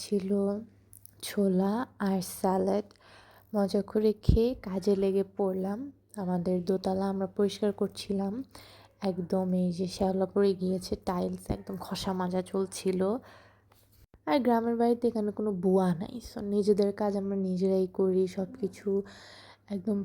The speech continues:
পরিষ্কার করছিলাম। এই যে দেখেন before এই জায়গাটা কি ময়লা ছিল, তারপরে একটু পরে দেখবেন এগুলোকে কি চকচকা ধবধবা করে ফেলেছি আমরা পরিষ্কার করে। এই যে দেখেন কত ভালোভাবে কাজ চলছে, মেজে মেজে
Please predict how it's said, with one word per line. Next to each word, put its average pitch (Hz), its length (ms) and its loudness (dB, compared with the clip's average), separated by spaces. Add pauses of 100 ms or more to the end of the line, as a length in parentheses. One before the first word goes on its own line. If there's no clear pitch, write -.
(140)
পরিষ্কার 214 520 4
করছিলাম। 208 400 -4 (160)
এই 202 120 4
যে 196 60 0 (100)
দেখেন 190 200 -2 (280)
before 196 440 2 (100)
এই 185 120 2
জায়গাটা 180 300 0 (100)
কি - 80 -2 (200)
ময়লা 185 300 0 (120)
ছিল, - 200 -10 (560)
তারপরে 208 280 2
একটু 208 240 -10
পরে 196 180 4 (120)
দেখবেন 185 400 0
এগুলোকে 190 440 -2
কি 220 80 -4 (140)
চকচকা - 500 -4
ধবধবা 196 460 2
করে 202 220 2
ফেলেছি 196 420 0
আমরা 190 140 -4 (100)
পরিষ্কার 208 340 0 (100)
করে। 196 160 0 (100)
এই 185 100 0
যে 190 80 2 (100)
দেখেন 226 280 -6 (840)
কত - 140 0 (180)
ভালোভাবে 196 680 2 (160)
কাজ 196 140 -2 (240)
চলছে, 208 440 0 (240)
মেজে 208 260 4 (140)
মেজে 202 240 2